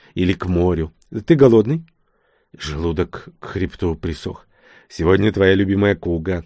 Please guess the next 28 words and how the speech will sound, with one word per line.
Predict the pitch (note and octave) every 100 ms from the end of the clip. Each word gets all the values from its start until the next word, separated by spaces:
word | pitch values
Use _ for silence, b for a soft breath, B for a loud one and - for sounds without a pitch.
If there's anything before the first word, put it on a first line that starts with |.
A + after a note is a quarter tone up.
| -
Сейчас | - B2 F3+ G3
поешь | F#3+ C3 F#2+ - -
или | - F#2+
уж | G2 F2+ - B B
подождёшь, | F#2 G2 F2+ F#2+ -
пока | E2+ F#2+ F2 D#2+
все | D2+ - A2
за | D2+
столом | - D2+ C#2+
соберутся?» | D#2+ D#2 - - _ _ _ _ _ _ _ _
«Подожду, | D#2 D2+ F2+ E2 D#2+ F2 E2+
потерпит | F2 E2 F#2 F#2 F2
желудок. | F#2+ F#2 F#2+
Скажи, | - C#3+ C#3 F3+
мам, | E3+ B2 - -
а | G2+
тебе | - B2
не | D#3
кажется, | D3+ G3 F#3+ G3
что | - F#3
в |
нашей | F#3+ F#3+ F3+
жизни | F3 F3
что-то | D#3+ F#3+ F#3
не | G3+
так? | G#3 B2 E2+
В | -
смысле, | D#3+ E3 C#3+